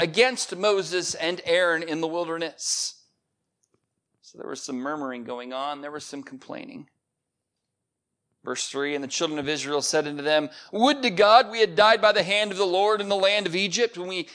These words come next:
sat by the flesh pots and when we did eat bread to the full. For he had brought us forth into this wilderness to kill this whole assembly with hunger.'" Obviously, that was not the case.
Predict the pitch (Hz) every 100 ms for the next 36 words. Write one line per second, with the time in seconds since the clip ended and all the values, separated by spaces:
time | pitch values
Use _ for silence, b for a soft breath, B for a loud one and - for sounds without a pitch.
0 | B - 196 208 190 196 185 190 190 -
1 | - 214 - - 196 185 185 190 180 B
2 | - 214 208 226 170 180 233 208 190 -
3 | 202 220 269 - _ _ _ _ _ _
4 | - 254 240 185 240 247 226 - 214 240
5 | 247 220 214 208 208 185 233 247 220 208
6 | - 220 190 247 285 262 226 226 269 269
7 | - 269 254 254 240 180 226 247 220 -
8 | _ _ _ _ _ _ _ _ 254 226
9 | 180 - 175 175 165 160 147 156 160 156
10 | 175 175 220 - - -